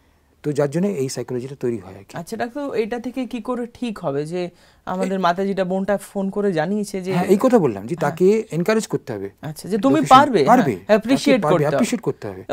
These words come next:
Speaker 2: ভুল করলেও বকাঝকা করলে হবে না।
Speaker 1: হ্যাঁ, সব কিছু ছোটখাটো কাজ করলো, বাহ,
Speaker 2: হুম।
Speaker 1: খুব ভালো করেছো, হ্যাঁ, অ্যাপ্রিশিয়েট করলে, হ্যাঁ, তুমি যাও, তুমি
Speaker 2: আচ্ছা।
Speaker 1: এটা কি করে আসো, এই কাজটা করে
Speaker 2: আর
Speaker 1: আসো।
Speaker 2: করতে দিতে হবে তাকে, নাহলে না যদি ছাড়ে,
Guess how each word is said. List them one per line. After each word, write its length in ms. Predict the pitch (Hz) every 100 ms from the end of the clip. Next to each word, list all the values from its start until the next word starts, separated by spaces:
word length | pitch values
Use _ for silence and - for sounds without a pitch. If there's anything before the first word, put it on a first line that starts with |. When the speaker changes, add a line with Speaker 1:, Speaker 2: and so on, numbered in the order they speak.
| 247
Speaker 2:
ভুল 240 | 226 311
করলেও 380 | 269 294 294 294
বকাঝকা 520 | 277 269 285 277 277
করলে 240 | 262 277 269
হবে 260 | 233 165
না। 120 | 139 -
Speaker 1:
হ্যাঁ, 220 | 110 98 - _ -
সব 180 | 190 214 -
কিছু 220 | 220 214
ছোটখাটো 360 | 226 233 220
কাজ 280 | 220 196 196
করলো, 280 | - 220 135 - -
বাহ, 100 | 156
Speaker 2:
হুম। 100 | 170
Speaker 1:
খুব 120 | 196
ভালো 200 | 120 107
করেছো, 320 | 101 98 104 98 _ _
হ্যাঁ, 140 | 127
অ্যাপ্রিশিয়েট 380 | 139 123 143 139
করলে, 180 | - 107
হ্যাঁ, 120 | 131
তুমি 200 | 139 151
যাও, 140 | 127 104
তুমি 480 | - - - 139
Speaker 2:
আচ্ছা। 120 | 147 147
Speaker 1:
এটা 100 | 147
কি 60 |
করে 220 | 131 139
আসো, 180 | 123 -
এই 80 | 127
কাজটা 240 | 131 -
করে 200 | 139 131
Speaker 2:
আর 80 | 127
Speaker 1:
আসো। 120 | -
Speaker 2:
করতে 340 | 143 277 262 330
দিতে 280 | 262 370 330
হবে 260 | 247 160
তাকে, 260 | 151 151 233
নাহলে 300 | 294 294 285
না 340 | 185 160 175
যদি 240 | 226 247 254
ছাড়ে, 500 | - 233 220 180